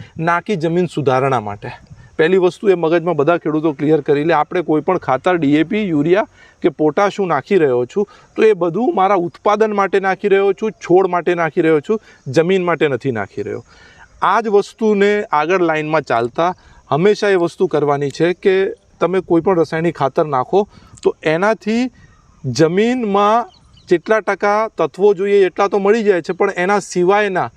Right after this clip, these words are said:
જે ટ-, ટ-, ટકાવારી છે, જે સિવાયના એના સોલ્ટ છે એ જમીનમાં પડ્યા રહે છે, જમીનને ઉલટાનું વધારે બગાડે છે. અને દિવસે દિવસે પછી દર વર્ષે તમારે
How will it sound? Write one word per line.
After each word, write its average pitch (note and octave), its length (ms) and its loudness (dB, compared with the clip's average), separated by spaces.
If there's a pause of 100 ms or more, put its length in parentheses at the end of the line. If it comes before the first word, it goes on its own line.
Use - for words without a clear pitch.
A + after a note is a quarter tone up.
(260)
જે D#3 120 2
ટ-, - 140 -8
ટ-, C#3+ 280 -4 (100)
ટકાવારી F3+ 480 0
છે, D3+ 280 0
જે C3+ 180 -4
સિવાયના F#3+ 480 0
એના F3+ 160 0
સોલ્ટ F3+ 380 0
છે E3+ 240 -2 (240)
એ D#3+ 80 0
જમીનમાં D3 440 0
પડ્યા D#3 360 2
રહે F#3+ 140 0
છે, A3 200 -2 (280)
જમીનને D#3+ 460 -2
ઉલટાનું C#3+ 560 -2 (280)
વધારે A#2+ 380 0
બગાડે G#2+ 420 -6
છે. - 240 -20 (680)
અને C3+ 160 0
દિવસે F3 420 0
દિવસે A3+ 360 0
પછી G#3 300 -4
દર F#3 220 2
વર્ષે G3+ 340 0
તમારે F#3 460 0